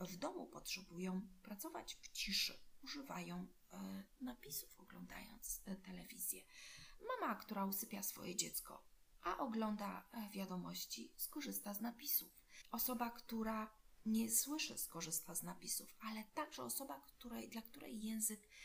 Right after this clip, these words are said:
angielski nie jest pierwszym językiem, skorzysta z napisów. E,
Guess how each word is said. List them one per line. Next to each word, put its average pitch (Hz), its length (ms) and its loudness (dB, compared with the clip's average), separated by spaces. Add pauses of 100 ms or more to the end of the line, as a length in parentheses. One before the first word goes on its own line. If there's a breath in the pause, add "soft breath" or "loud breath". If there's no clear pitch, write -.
(140 loud breath)
angielski 226 600 4
nie 214 260 6
jest - 320 0
pierwszym 262 500 -2
językiem, 240 520 0 (160)
skorzysta 185 580 0
z 180 60 4
napisów. 185 460 0 (880 loud breath)
E, 202 140 2